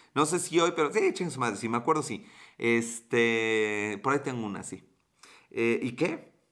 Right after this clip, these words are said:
¿Y qué? Ah, sí. Y el punto es que me metieron la única pinche canasta del juego. El pinche juego acabó como cincuenta a dos gracias a mí.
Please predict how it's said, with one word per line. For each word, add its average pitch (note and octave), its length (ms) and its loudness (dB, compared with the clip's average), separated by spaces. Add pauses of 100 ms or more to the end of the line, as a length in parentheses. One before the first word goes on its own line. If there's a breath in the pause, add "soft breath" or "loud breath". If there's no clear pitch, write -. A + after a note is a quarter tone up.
(180)
¿Y G2+ 100 -10
qué? - 380 -12
Ah, D3 120 0
sí. D3 280 -4 (320 loud breath)
Y G3 280 2 (120)
el A#3 140 0
punto E4 260 2
es D#3 80 -8
que D3 100 -6
me B2+ 100 -6
metieron D3 320 -2
la C3 60 0
única C3+ 380 -4
pinche B2+ 320 -6
canasta G2 360 -4
del F#2 100 -4
juego. G2 260 0
El F2+ 60 -4
pinche C3 260 -4
juego B2 220 2
acabó A2 320 0
como G#2 180 -4
cincuenta A2 520 0
a G2+ 40 2
dos A2 220 0
gracias A2 320 -2
a E2 60 -10
mí. F#2 180 -10